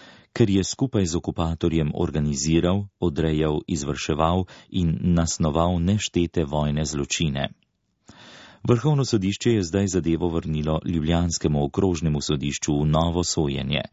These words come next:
Ker so razlogi glede nedopustnosti sojenja v nenavzočnosti v korist tudi obsojenemu Mihi Kreku, je vrhovno sodišče obenem odločilo v njegovo korist, čeprav zanj zahteva za razveljavitev sodbe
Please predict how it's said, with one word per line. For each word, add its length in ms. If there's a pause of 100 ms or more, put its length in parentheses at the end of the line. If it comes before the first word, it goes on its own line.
(580)
Ker 160
so 140
razlogi 460
glede 500
nedopustnosti 880
sojenja 580 (100)
v 160
nenavzočnosti 1000
v 120
korist 520
tudi 420
obsojenemu 680
Mihi 400
Kreku, 480 (400)
je 120
vrhovno 400
sodišče 460
obenem 460
odločilo 540
v 40
njegovo 460
korist, 500 (220)
čeprav 320
zanj 260
zahteva 480
za 320
razveljavitev 800
sodbe 560